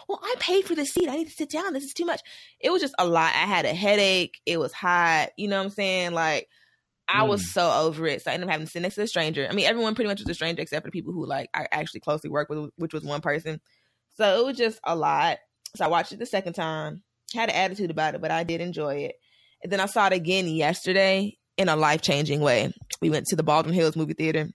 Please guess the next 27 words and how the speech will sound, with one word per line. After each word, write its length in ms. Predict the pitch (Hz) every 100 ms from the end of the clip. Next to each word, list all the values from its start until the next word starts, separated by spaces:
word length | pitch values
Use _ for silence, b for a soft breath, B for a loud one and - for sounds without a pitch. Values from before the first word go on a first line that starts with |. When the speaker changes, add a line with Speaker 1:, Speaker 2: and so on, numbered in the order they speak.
| _ _ _ _ _ _ _ _ _ _ _ _ -
Speaker 2:
Mm-hmm. 200 | 180 98 - -
Speaker 1:
And 300 | 185 180 165 _ _ -
these 220 | 214 359
niggas 200 | 330 269
in 80 | 208
L 220 | 180 180
A 80 | 180
got 240 | 185 -
four 260 | - 175 147
D, 200 | 165 156
bruh. 340 | 147 147 - - _ b b b b b _ -
All 200 | 247 285
I 60 |
knew 140 | 269 254
about 220 | 226 196
four 220 | 208 208
D 100 | 185
was, 180 | 165 160
like, 240 | 151 98 -
the 100 | 151
Shrek 340 | - 185 175
ride 260 | 160 135 113
at 60 |
Universal. 540 | 110 135 127 139 - -
Nah, 260 | 113 120 87 -
they 160 | 165 208
got 220 | 165 -